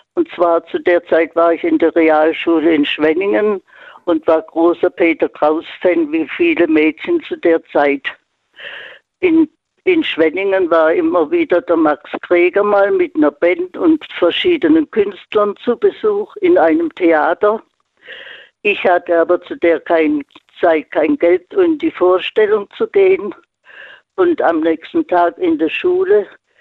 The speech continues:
wir hatten keinen Pausenhof und sind immer ums Viereck gegangen in der großen Pause. Und bei der Gelegenheit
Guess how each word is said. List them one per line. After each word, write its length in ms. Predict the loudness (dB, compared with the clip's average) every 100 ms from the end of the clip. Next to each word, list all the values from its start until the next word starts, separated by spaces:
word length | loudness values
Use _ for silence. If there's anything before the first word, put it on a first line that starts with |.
| _
wir 180 | 0 0
hatten 300 | 0 -2 -2
keinen 380 | 0 0 2 -2
Pausenhof 840 | 0 0 0 -2 0 2 4 2 -2 -16 -18 _ -20 -18 -4
und 180 | -4 0
sind 240 | -2 -2
immer 260 | 0 2 2
ums 260 | 2 0 -2 -4
Viereck 500 | 0 0 0 -4 -2
gegangen 580 | -4 -2 -2 0 0 -2 -8 -6
in 200 | -2 0
der 100 | -2
großen 480 | 0 -2 -2 -6
Pause. 580 | -4 -2 -2 -4 -4 -4 -6 _ _ _ -20 -20 -20 -20 _
Und 180 | -6 0
bei 180 | 0 0
der 240 | 2 0
Gelegenheit 840 | 2 0 2 2 2 0 2 0